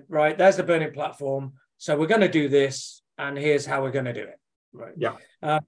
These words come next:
Speaker 1: I think they, my, what really helped, what really helped me, uh, was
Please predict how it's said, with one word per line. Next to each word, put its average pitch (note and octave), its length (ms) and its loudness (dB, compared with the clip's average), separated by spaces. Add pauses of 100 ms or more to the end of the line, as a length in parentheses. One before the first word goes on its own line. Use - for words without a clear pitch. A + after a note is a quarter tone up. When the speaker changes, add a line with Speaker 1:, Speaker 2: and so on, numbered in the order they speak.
(1300)
Speaker 1:
I G3+ 80 6
think A#3+ 220 0
they, A3+ 220 4
my, G#3+ 400 6
what B3 500 2
really B3+ 360 2
helped, - 480 -10
what G3 220 -10
really G#3+ 360 4
helped F3+ 480 -6
me, E3+ 500 4
uh, E3 380 -8
was E3 560 0